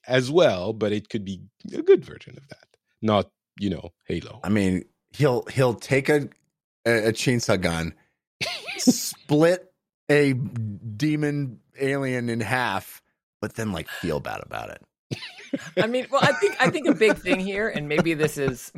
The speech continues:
Speaker 3: a callback to last Friday's Feeling This episode, is what I love about the medium of video games is that you are actively playing it. So Gears of War, the first three, I loved. I adored, but not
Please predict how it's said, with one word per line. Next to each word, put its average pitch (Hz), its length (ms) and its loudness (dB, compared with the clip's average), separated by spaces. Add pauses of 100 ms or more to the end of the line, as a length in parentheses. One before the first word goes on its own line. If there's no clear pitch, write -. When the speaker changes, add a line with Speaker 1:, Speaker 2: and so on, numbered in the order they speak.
(460)
Speaker 3:
a 123 240 4
callback 131 560 2
to 110 320 0
last 117 320 0
Friday's 110 460 2
Feeling 123 400 -4
This 92 280 -6
episode, 76 580 -10 (380)
is 135 200 0 (100)
what 170 220 6
I 196 80 6
love 160 240 4
about 139 320 4
the 127 60 -2
medium 120 420 0
of 101 100 -2
video 90 360 -2
games 71 580 -12 (760)
is 120 280 -2
that 110 140 -6
you 135 180 -2
are 117 120 2
actively 110 480 -4
playing 67 440 -16
it. 58 100 -20 (220)
So 139 160 -4
Gears 185 340 2
of 165 140 2
War, 131 560 4
the 123 80 -6
first 131 400 -4 (360)
three, 143 540 -6 (160)
I 117 120 2
loved. 92 560 -2 (460)
I 123 100 4
adored, 139 640 4 (600)
but 147 320 0
not 160 320 2